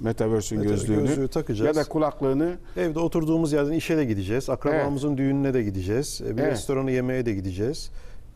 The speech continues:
Speaker 2: E, ama şimdi gerçekte, e, biz hep evdeyiz. Ya patates gibi böyle bir evde oturan bir insan modeli o zaman.
Speaker 1: İşte evde uyuşmuş, ayıktığında orada çok para var.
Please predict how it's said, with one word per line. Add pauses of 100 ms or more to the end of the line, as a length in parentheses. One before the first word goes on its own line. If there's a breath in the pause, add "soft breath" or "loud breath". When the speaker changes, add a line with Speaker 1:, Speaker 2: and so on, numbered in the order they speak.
Speaker 2:
E,
ama
şimdi
gerçekte, (540)
e,
biz
hep
evdeyiz.
Ya
patates
gibi
böyle
bir
evde
oturan
bir
insan
modeli
o
zaman. (140)
Speaker 1:
İşte
evde (140)
uyuşmuş, (720)
ayıktığında
orada
çok
para
var.